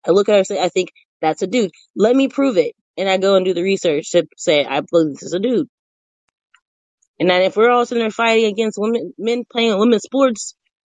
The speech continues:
but we're not pointing out the obvious, like, I'm not gonna sit here and be deceived and be fooled and ignore that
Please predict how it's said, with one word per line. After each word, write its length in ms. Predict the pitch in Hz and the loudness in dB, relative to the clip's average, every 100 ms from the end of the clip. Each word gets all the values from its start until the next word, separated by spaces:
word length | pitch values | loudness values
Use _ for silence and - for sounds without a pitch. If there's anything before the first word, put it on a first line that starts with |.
| _ | _
but 180 | 165 226 | -2 0
we're 180 | 240 254 | 2 0
not 200 | 247 240 214 - | 0 -2 -8 -6
pointing 260 | 269 262 254 | 0 2 2
out 100 | 233 | 0
the 100 | 226 | 0
obvious, 480 | 240 269 226 214 196 | 0 -2 -4 -6 -8
like, 140 | 202 - | -12 -14
I'm 120 | 208 | -14
not 140 | 233 220 | -12 -12
gonna 180 | 233 220 | -12 -14
sit 100 | 240 | -14
here 80 | |
and 100 | 226 | -12
be 120 | 220 214 | -12 -12
deceived 640 | 190 - 277 196 180 _ _ _ _ _ _ - | -12 -8 -8 -10 -14 _ _ _ _ _ _ 0
and 100 | 202 | 2
be 100 | 208 | 2
fooled 380 | - 254 247 - | 4 4 4 4
and 140 | 202 | 2
ignore 480 | 208 180 202 247 226 | 2 2 2 4 4
that 280 | 240 240 | 0 -2